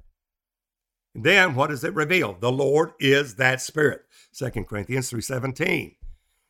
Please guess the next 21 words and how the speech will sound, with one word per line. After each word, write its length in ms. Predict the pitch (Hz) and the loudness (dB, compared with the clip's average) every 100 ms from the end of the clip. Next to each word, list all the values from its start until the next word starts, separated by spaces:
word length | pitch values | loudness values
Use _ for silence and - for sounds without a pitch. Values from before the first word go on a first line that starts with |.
| _ _ | _ _
He 120 | 139 170 | 0 2
is 340 | - 196 139 | 4 0 0
the 100 | 170 | -4
Father 320 | 160 147 156 | 2 2 4
of 120 | 156 | 0
glory. 260 | 147 165 151 | 2 0 2
He 220 | 143 196 | 0 0
is 140 | 165 151 | -2 -2
the 80 | |
Word. 220 | 151 160 165 | 0 0 2
He 120 | 156 | -2
is 120 | 156 | -2
the 100 | 139 | -2
Holy 180 | 151 156 | -2 -2
Ghost. 180 | 165 127 | -4 -2
Jesus 320 | 156 160 131 | -4 -4 -4
Christ, 260 | 160 165 | 0 0
the 60 | 147 | -2
Son 200 | - 160 | -6 -6
of 100 | 135 | -2
God, 200 | 160 - | 0 0